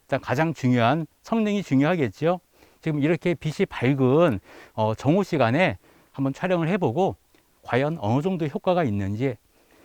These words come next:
이 작은 사이즈의 조명이 이런 대낮에도, 어, 어느 정도 성능을 보여주는지를 한번 테스트 해보겠습니다. 자, 여기 컨트롤 패널 보시면은요,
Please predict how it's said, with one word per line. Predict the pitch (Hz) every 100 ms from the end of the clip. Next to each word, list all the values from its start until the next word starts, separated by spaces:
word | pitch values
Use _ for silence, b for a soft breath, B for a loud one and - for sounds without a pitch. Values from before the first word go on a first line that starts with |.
| b b
이 | 127 127
작은 | - 170 180
사이즈의 | 170 175 147 151
조명이 | 139 127 127 151 196 165
이런 | - 127 156
대낮에도, | - 131 151 139 127 147 220 214 b b
어, | - 113 107 107 -
어느 | 120 170
정도 | 185 170 160
성능을 | 165 - 226 214 208
보여주는지를 | 135 139 139 135 113 117 147 202 b b
한번 | 131 131 147
테스트 | 170 - -
해보겠습니다. | 160 165 127 117 101 92 - _ _ _ _ _ _ _ _ _ b b b b _ _ _ _
자, | - 98 117 135
여기 | 113 120 120 -
컨트롤 | 240 - 220
패널 | 196 220 208
보시면은요, | 165 135 135 120 104 104 185 156